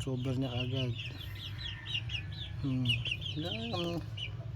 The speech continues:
kalapad ng tenga, oh. Kahaba. Oh. Gwapa. Nakuha niya yung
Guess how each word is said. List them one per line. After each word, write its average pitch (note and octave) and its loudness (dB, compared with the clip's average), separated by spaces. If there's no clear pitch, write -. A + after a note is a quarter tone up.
kalapad B2+ 4
ng C3+ 4
tenga, D#3 6
oh. - 0
Kahaba. C3+ 4
Oh. A#2+ 2
Gwapa. E3 2
Nakuha C3 2
niya C3+ 6
yung C#3 6